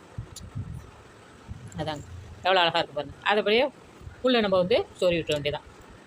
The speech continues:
இப்படியே சொருவிக்க வேண்டியதான். அழுத்தமா இருக்கும். இந்த வீடியோ பிடிச்சிருந்தா லைக் பண்ணுங்க, கமெண்ட் பண்ணுங்க, சப்ஸ்கிரைப் பண்ணி வச்சுக்கோங்க. நல்ல வீடியோலாம் உங்களுக்கு நான் போட்டு காட்டுறேன். நீங்க வந்து இதை ரெண்டையும் போட்டுக்கிட்டு ரோஜாவை நீங்க வைக்கலாம்.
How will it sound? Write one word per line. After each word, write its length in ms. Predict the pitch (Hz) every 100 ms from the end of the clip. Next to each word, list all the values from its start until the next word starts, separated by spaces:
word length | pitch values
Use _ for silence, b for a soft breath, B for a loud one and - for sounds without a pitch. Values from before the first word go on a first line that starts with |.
| - - - - -
இப்படியே 180 | 240 214 226
சொருவிக்க 280 | 208 208 190
வேண்டியதான். 360 | 170 165 190 302 - 180
அழுத்தமா 280 | 180 180 180
இருக்கும். 220 | 170 220
இந்த 80 | 202 190
வீடியோ 140 | 185
பிடிச்சிருந்தா 320 | - - 170 185
லைக் 140 | 175
பண்ணுங்க, 200 | 165 160 214
கமெண்ட் 220 | 175 165
பண்ணுங்க, 220 | 160 165 - B B -
சப்ஸ்கிரைப் 340 | 214 220 208
பண்ணி 120 | 175 170
வச்சுக்கோங்க. 380 | - 165 165 262 - -
நல்ல 140 | 175 196
வீடியோலாம் 380 | 175 170 165 190 - - -
உங்களுக்கு 260 | 180 170
நான் 100 | 160 170
போட்டு 140 | 165
காட்டுறேன். 320 | 160 156 202 277 - -
நீங்க 140 | 233 240
வந்து 120 | 208 269
இதை 100 | 226 202
ரெண்டையும் 320 | 208 240 269 226
போட்டுக்கிட்டு 400 | 254 254 202 247
ரோஜாவை 280 | 202 202 175
நீங்க 120 | 175 160
வைக்கலாம். 300 | 175 170